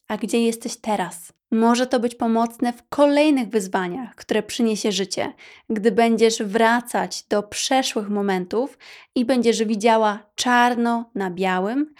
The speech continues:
jak wiele momentów przezwyciężyłaś i ile razy się podniosłaś. Jest na pewno jeszcze wiele powodów, dla których warto pisać myśli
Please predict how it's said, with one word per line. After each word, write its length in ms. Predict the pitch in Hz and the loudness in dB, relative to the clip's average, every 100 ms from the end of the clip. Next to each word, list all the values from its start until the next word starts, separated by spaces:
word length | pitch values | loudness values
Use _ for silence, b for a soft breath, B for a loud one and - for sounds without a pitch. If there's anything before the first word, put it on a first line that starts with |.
| B B - | B B -6
jak 200 | 202 208 | -4 -4
wiele 420 | 196 240 254 254 | 2 2 4 2
momentów 680 | 226 214 208 196 202 190 _ | 0 0 -2 -2 -8 -8 _
przezwyciężyłaś 1080 | - 262 247 220 233 214 196 226 214 208 - 220 | -6 -2 0 -2 -4 -4 -2 -2 -2 -4 -8 -10
i 260 | - 240 | -4 -2
ile 220 | 247 233 | 0 0
razy 280 | 214 202 196 | -2 -4 -6
się 120 | 185 | -10
podniosłaś. 800 | - 185 180 180 - - 240 - _ _ _ _ _ _ _ 233 | -8 -4 -4 -6 -10 -12 -14 -18 _ _ _ _ _ _ _ 4
Jest 280 | 247 247 | 4 4
na 140 | 247 233 | -2 0
pewno 340 | 240 233 233 | 2 2 0
jeszcze 400 | 220 214 - 220 | 0 -2 -4 -4
wiele 380 | 202 233 269 247 | 0 2 4 2
powodów, 680 | 254 214 220 196 190 196 - | 0 0 0 2 -2 -6 -4
dla 160 | 202 | -6
których 360 | - 214 214 208 | -4 -4 -4 0
warto 440 | 226 226 226 - | 2 2 0 -6
pisać 400 | - 202 196 - | -8 -4 -4 -4
myśli 500 | 180 175 - 180 185 | -4 -4 -6 -6 -6